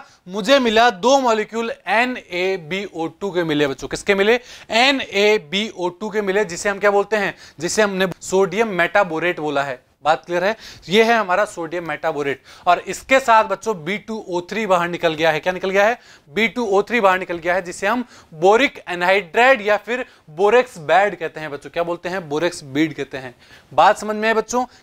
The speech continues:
कि किस तरह की रिएक्शन हुई है? The metaborate of many transition metal have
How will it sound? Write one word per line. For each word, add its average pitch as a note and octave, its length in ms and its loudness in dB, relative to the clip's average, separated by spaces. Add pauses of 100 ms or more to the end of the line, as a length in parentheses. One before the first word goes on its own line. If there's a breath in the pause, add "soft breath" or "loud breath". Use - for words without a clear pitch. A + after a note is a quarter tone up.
कि G3 80 -10
किस - 240 -2
तरह A3 140 6
की A#3 140 -4
रिएक्शन G#3 300 -2
हुई G3+ 160 -2
है? G#3 140 -4 (320 soft breath)
The G#3 200 4
metaborate A#3+ 800 4
of G#3+ 240 2
many G#3+ 320 2 (120)
transition G3 560 0
metal F3 300 0
have A3 280 6